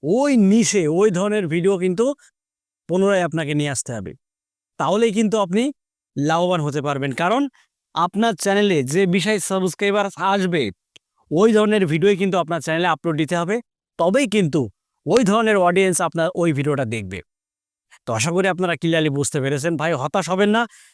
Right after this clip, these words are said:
নিয়মিত কাজ করুন, YouTube-এর পেছনে পড়ে থাকুন, হান্ড্রেড পার্সেন্ট আপনার আশা YouTube কখনোই নিরাশ করবে না।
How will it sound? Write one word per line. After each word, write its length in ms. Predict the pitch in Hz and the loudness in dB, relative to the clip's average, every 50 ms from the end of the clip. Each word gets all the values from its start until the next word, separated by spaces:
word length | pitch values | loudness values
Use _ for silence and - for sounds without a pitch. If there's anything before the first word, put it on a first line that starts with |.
| _ _ - | _ _ -8
নিয়মিত 480 | 131 147 180 208 247 277 277 285 220 269 | -2 2 4 4 6 6 4 4 4 2
কাজ 220 | 240 - 226 202 - | 0 0 -2 -2 -2
করুন, 220 | - 196 190 190 185 | 0 0 2 2 4
YouTube-এর 380 | 180 175 156 170 165 165 - | 2 2 2 0 0 0 -2
পেছনে 320 | - 175 165 143 196 196 190 - | -2 -4 -2 -2 0 0 0 0
পড়ে 160 | - 185 190 185 | 0 0 0 0
থাকুন, 300 | - 208 202 226 247 254 - - _ _ _ _ _ | 0 -2 -2 -2 -2 -2 -4 -8 _ _ _ _ _
হান্ড্রেড 340 | - - 170 185 185 208 165 - | -6 -2 0 2 2 0 0 0
পার্সেন্ট 500 | 196 196 190 160 - - 190 160 135 104 - - _ _ _ _ _ - | 0 0 0 0 0 -2 0 0 -2 -4 -6 -12 _ _ _ _ _ -6
আপনার 320 | 127 147 - 160 170 156 | -6 -6 -2 -2 0 0
আশা 320 | 156 165 160 - - 190 190 180 - - _ _ - | 0 0 -2 -2 -2 -2 -2 -4 -6 -10 _ _ -6
YouTube 340 | 120 147 170 151 170 156 127 | -2 -2 0 0 0 -2 0
কখনোই 360 | - 156 143 151 156 151 151 | -2 -2 0 0 0 0 0
নিরাশ 360 | 147 139 139 143 147 147 135 - | 0 -2 -2 -2 -2 -4 -4 -6
করবে 260 | - - 135 117 123 123 | -8 -8 -6 -6 -4 -6
না। 120 | 123 117 | -6 -8